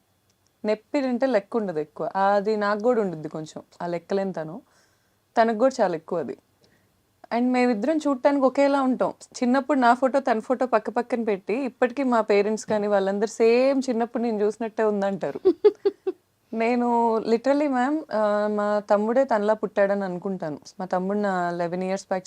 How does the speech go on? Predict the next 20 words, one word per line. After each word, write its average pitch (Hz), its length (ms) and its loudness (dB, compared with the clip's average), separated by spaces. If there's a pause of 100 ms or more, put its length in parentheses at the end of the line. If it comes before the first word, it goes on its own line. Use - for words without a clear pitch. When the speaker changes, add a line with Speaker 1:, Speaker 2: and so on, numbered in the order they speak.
Speaker 1:
చనిపోయాడు. 170 440 -4
ట్వంటీ, 175 880 -6 (320)
ఆ, 175 320 -8
ట్వంటీ 190 220 -6
ఫోర్టీన్లో 208 420 0
చనిపోయాడు 165 520 -6
జనవరిలో. 160 760 -8 (760)
So 269 100 4
టెన్ 233 260 4
ఇయర్స్ 277 280 2
తర్వాత 233 440 4 (1400)
నేను 233 180 4
ఈ 247 60 4
టెన్ 233 320 4
ఇయర్స్ 311 260 4
ఏ 240 100 6
రోజు 254 200 4
అంత 214 160 0
హ్యాపీగా 180 380 -2
లేను. 151 240 -8